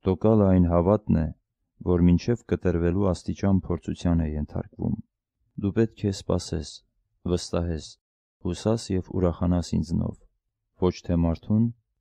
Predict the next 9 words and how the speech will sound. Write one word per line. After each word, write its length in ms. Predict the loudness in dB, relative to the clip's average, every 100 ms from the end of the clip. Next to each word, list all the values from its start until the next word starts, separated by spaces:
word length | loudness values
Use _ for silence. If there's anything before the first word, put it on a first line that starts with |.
| -2
այլ 200 | 2 4
ինձ 180 | 4 2
ապավինիր։ 600 | 0 -4 -4 -4 -4 -8 _ _ _ _ _ -6
Ես 300 | -2 -2 -2
եմ 160 | -4
քո 200 | -2 -6
զորությունը, 600 | -6 -6 -6 -6 -4 -4 -6 -14 _ _ _
քո 120 | -4 -2
օգնությունը, 680 | -2 -2 -4 -2 -4 -4